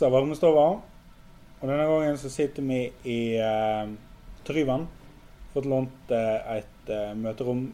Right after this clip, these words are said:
i Oslo Vinterpark. Så har stått på ski før i dag. Jeg og vikaren til Sverre,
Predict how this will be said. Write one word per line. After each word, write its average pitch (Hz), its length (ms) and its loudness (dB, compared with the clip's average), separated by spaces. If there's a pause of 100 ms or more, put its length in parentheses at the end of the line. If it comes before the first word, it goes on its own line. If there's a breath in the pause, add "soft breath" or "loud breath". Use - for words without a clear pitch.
i 110 140 -4
Oslo 113 240 -4
Vinterpark. 135 680 0 (1400 soft breath)
Så 131 80 0
har 127 200 4 (440)
stått 135 240 -6
på 143 100 -4
ski 156 320 2
før 143 200 4
i 139 40 6
dag. 151 300 6
Jeg 143 240 2
og 123 340 4
vikaren 117 880 2
til 110 180 0
Sverre, 147 480 2